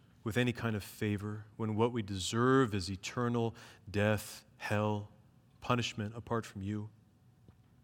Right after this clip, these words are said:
Father, thank you that you are a Savior. Thank you that you do not have any delight in the death of the wicked, but that we should repent and live,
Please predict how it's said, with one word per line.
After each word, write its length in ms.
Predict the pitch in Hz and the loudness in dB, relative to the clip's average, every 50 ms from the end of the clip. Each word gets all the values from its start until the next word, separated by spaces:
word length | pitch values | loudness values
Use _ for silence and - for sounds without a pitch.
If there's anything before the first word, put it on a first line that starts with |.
| _ _ - - _ _ _ _ - - - - - | _ _ -20 -20 _ _ _ _ -20 -20 -20 -20 -6
Father, 300 | - - 127 120 113 120 | 4 6 6 6 6 4
thank 340 | - - 135 127 123 117 - | 0 2 0 0 0 0 -2
you 140 | 123 120 120 | -2 -2 -2
that 180 | 104 107 104 - - - - - - - - - - _ _ _ _ - _ - _ _ _ - _ _ _ _ _ _ _ _ _ _ - - _ - | 0 -2 -4 -4 -6 -14 -20 -20 -20 -20 -20 -20 -20 _ _ _ _ -20 _ -20 _ _ _ -20 _ _ _ _ _ _ _ _ _ _ -20 -20 _ -10
you 280 | 110 104 110 120 123 | -4 0 2 4 6
are 140 | 117 110 104 | 6 6 4
a 80 | 98 - | 2 0
Savior. 680 | - - - - 104 98 98 98 - 101 95 95 - - - - _ _ - - _ - - - | -4 -6 -6 -4 -4 -2 -4 -4 -6 -8 -10 -12 -14 -18 -20 -20 _ _ -20 -20 _ -20 -12 0
Thank 280 | - 135 127 123 117 - | 2 4 4 4 2 0
you 140 | 123 117 | 0 0
that 220 | 101 107 110 104 - - - - - - - - | 2 2 0 0 -2 -8 -20 -20 -20 -20 -10 -2
you 160 | - 123 131 | 2 2 4
do 120 | 117 120 117 | 4 4 4
not 180 | 117 113 113 | 4 4 6
have 160 | 110 113 104 | 6 4 4
any 160 | 110 110 110 104 | 2 0 0 0
delight 460 | - 110 107 104 104 107 110 110 104 | 0 0 0 4 6 6 6 6 4
in 80 | 98 | 0
the 100 | 98 95 90 92 - | -4 -4 -6 -8 -2
death 300 | - 120 117 110 - - | 2 2 2 2 0 -4
of 60 | 107 | -8
the 80 | 98 104 | -8 -6
wicked, 520 | 101 98 107 110 104 - 110 104 98 101 - - _ - - _ _ _ _ _ - _ - | -6 -2 -2 -4 -4 -4 -6 -8 -8 -10 -14 -18 _ -20 -20 _ _ _ _ _ -20 _ -4
but 140 | - 117 - | -4 0 4
that 180 | 123 123 123 110 | 4 4 4 4
we 160 | 113 127 131 | 2 2 2
should 240 | 127 - 127 104 104 | 2 0 -4 -4 -4
repent 640 | 110 101 - - - 123 117 110 107 - - - - - _ _ _ - - | -6 -6 -6 -6 -2 -2 -2 -2 -2 -6 -10 -12 -12 -16 _ _ _ -16 -6
and 240 | - 110 104 101 95 | -4 -4 -2 -2 -2
live, 460 | 98 98 98 95 90 - - - - | -2 -2 -2 -2 -6 -10 -16 -20 -20